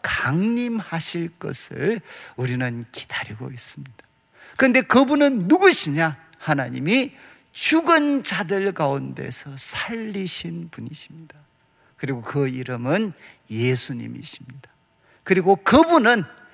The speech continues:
여러분, 장래 노하심에서부터, 장래 노하심에서부터 우리를 건지시는 분, 건지실 분이십니다. 우리는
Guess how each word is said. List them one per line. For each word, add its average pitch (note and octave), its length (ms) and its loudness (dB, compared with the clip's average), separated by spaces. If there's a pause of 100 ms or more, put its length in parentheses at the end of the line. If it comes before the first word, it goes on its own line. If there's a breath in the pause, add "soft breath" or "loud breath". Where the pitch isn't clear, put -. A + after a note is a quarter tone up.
(160 soft breath)
여러분, B2 400 -4
장래 G#3+ 840 0
노하심에서부터, D#3 1600 -2 (880 loud breath)
장래 A3 680 2
노하심에서부터 G3 1600 2 (320 loud breath)
우리를 G3+ 680 6 (380 loud breath)
건지시는 G#3 920 6
분, A2+ 200 -12 (200)
건지실 C#4 760 8
분이십니다. C3+ 760 -10 (680 soft breath)
우리는 C#3 320 -2